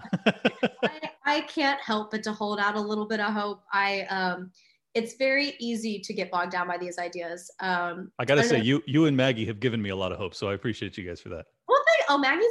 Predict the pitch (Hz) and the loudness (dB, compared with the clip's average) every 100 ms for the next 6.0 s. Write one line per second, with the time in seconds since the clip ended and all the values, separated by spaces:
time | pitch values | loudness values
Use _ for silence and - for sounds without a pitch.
0 | 453 320 202 170 - 294 254 208 320 226 | 2 -2 -2 -6 -6 -2 0 0 2 2
1 | 180 220 269 247 233 233 226 254 185 - | 2 0 0 0 -2 -2 -2 -6 -6 -8
2 | 175 185 202 196 190 190 - _ _ 311 | -10 -6 -4 -2 -2 -4 -10 _ _ 0
3 | 269 269 247 226 233 208 185 190 185 185 | 0 2 2 4 2 0 0 0 -2 -4
4 | 175 - 175 175 165 175 202 175 277 359 | -8 -6 -8 -8 -10 -12 -2 0 4 4
5 | 349 359 - - _ 349 349 480 453 427 | 4 -2 -8 -20 _ 0 6 6 6 2